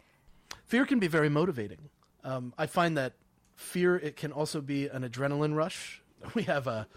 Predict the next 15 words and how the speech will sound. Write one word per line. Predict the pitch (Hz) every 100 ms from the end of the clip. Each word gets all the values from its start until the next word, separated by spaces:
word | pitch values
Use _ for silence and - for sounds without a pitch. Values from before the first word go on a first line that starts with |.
| -
one | 147
of | 156
our | 127
event | 117 139
managers, | 127 120 113 113 113 110 -
Vicky. | 135 - 120 117 110 _ _ -
Uh, | 120
Vicky | 113 143 143 139
is | 123 120
a, | 117 120 113 117
a | -
<laughs> | - 160
adre-, | 120 123 147
adrenaline | 131 117 143 135 117
junkie. | 110 120 113 101 131